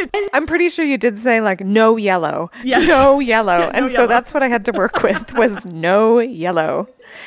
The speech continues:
Speaker 2: And I snuck a few in there, and then I was like, "Okay, I gotta give her some power." <laughs>
Speaker 1: I, I really don't care that much. When it comes to things like the scaffolding of how this is gonna be,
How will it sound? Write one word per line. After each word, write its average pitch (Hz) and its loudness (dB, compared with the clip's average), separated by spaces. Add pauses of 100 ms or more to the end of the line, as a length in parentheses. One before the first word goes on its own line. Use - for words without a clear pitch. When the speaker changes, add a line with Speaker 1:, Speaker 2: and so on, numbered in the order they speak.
(100)
Speaker 2:
And 233 0
I 240 2
snuck 247 -2
a 285 -2
few 240 -2
in 196 -2
there, 320 -2 (460)
and 208 0
then 196 2
I 190 2
was 185 -4
like, 175 0
"Okay, 160 -4
I 151 -4
gotta 214 -2
give 185 -8
her 160 -6
some 160 -10
power." - -2
<laughs> - -20 (420)
Speaker 1:
I, 277 0
I 277 2
really 349 0
don't 262 0
care 208 0
that 196 0 (220)
much. - -4
When 240 2
it - -2
comes 269 -2
to 285 -8
things 226 -4
like 196 0 (100)
the 196 -4
scaffolding 285 -4
of 208 -8
how 196 -4
this 196 -10
is 208 -10
gonna 190 -6
be, 185 -4